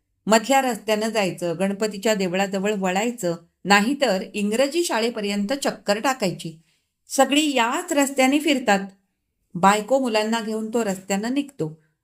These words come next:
आता त्याला कशातच हौस वाटत नाही. सकाळी बाजारात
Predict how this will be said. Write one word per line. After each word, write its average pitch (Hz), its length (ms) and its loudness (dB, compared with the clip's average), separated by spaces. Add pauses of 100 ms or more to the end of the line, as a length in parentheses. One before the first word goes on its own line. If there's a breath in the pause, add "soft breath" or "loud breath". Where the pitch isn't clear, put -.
आता 247 240 4
त्याला 247 260 -2
कशातच 294 680 -2
हौस 233 260 -2
वाटत 196 380 -4
नाही. 160 280 -4 (360)
सकाळी 233 460 2
बाजारात 208 520 0